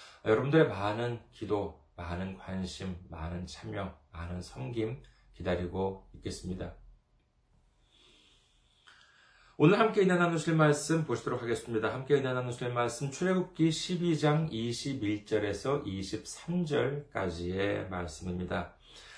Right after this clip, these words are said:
출애굽기 십이 장 이십일 절에서 이십삼 절 봉독해 드리겠습니다.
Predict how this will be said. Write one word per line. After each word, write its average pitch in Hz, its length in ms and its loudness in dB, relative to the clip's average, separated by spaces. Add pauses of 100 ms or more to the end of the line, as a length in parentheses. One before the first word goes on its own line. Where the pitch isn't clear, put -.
(300)
출애굽기 143 720 2
십이 101 640 -2
장 101 360 0
이십일 98 600 -4
절에서 95 640 -2
이십삼 98 640 -6
절 139 420 -2 (240)
봉독해 92 420 -2
드리겠습니다. 92 760 -4